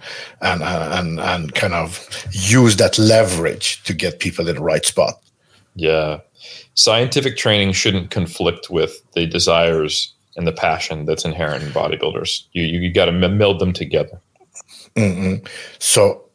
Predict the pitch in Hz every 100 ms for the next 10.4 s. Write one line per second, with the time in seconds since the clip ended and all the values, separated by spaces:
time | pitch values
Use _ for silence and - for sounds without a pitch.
0 | _ _ _ _ _ _ _ 131 131 -
1 | 107 113 113 113 113 117 113 110 101 -
2 | 92 90 - 95 90 90 98 104 - 95
3 | 113 101 87 87 73 113 110 117 85 92
4 | 92 101 104 92 90 - - 90 - 90
5 | 90 - - - - - - 101 95 92
6 | 92 87 92 90 87 82 _ _ _ _
7 | _ _ _ _ _ _ - _ - 123
8 | 107 110 113 107 - 101 - 101 95 87
9 | 92 - 101 - - - 90 - - 82
10 | 82 85 -